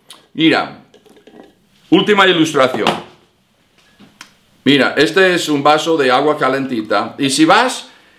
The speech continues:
y tomas una infusión, em, ocurre una transformación en el agua. Esta es una infusión.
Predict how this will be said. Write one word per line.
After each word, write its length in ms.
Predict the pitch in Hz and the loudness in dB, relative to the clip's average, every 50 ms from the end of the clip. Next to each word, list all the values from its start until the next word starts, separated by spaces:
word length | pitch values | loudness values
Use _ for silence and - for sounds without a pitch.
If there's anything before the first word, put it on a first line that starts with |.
| _ _ _ _ - - - - | _ _ _ _ -6 -6 -2 0
y 500 | 156 165 165 165 160 160 160 156 156 151 | 0 0 2 2 2 4 2 2 0 0
tomas 580 | 151 170 175 190 196 196 190 190 180 185 - - | 0 0 2 2 2 2 0 0 -2 -4 -6 -8
una 200 | 180 180 180 165 | -6 -4 -2 -2
infusión, 960 | 170 160 156 160 - 156 156 - - - 165 180 165 120 98 92 120 135 - _ _ _ _ _ _ _ _ _ _ _ _ _ _ _ _ _ _ _ _ - _ - - - - - - _ _ - | -2 -4 -6 -6 -8 -8 -6 -6 -6 -4 0 0 0 0 -2 -6 -10 -14 -18 _ _ _ _ _ _ _ _ _ _ _ _ _ _ _ _ _ _ _ _ -20 _ -20 -20 -20 -20 -20 -20 _ _ -2
em, 460 | - 139 143 143 139 135 131 120 - - - - _ _ _ _ - | 0 2 2 2 2 0 0 -2 -4 -8 -20 -20 _ _ _ _ 0
ocurre 640 | - 147 143 - 208 226 233 233 240 240 226 208 - | 0 0 2 4 2 4 4 4 4 4 2 0 -2
una 420 | 180 185 190 190 190 190 170 - | -4 -4 -4 -2 -4 -4 -4 -6
transformación 1120 | - 160 160 156 151 147 - 151 147 139 127 131 123 117 117 - 131 127 104 85 80 - - - _ _ _ _ _ _ _ _ _ _ _ _ _ _ _ _ _ _ _ _ _ - | -4 -2 -2 -2 -2 -4 -4 -2 -2 0 0 -2 -2 -4 -4 -2 -2 -2 -2 -4 -8 -12 -18 -20 _ _ _ _ _ _ _ _ _ _ _ _ _ _ _ _ _ _ _ _ _ 0
en 160 | 135 135 139 | 2 4 4
el 120 | 147 156 196 | 4 4 4
agua. 420 | 233 226 - - 123 - - - _ _ _ _ _ _ _ _ - - - _ - | 2 0 0 -2 -4 -6 -8 -14 _ _ _ _ _ _ _ _ -20 -20 -20 _ -2
Esta 220 | 135 160 160 214 | -2 0 2 2
es 140 | 214 208 208 | 2 2 2
una 200 | 208 196 190 185 | 0 0 0 0
infusión. 640 | 170 160 - - 156 151 143 - 139 123 92 - - | 0 0 0 -2 -2 -2 -2 0 0 0 0 -2 -6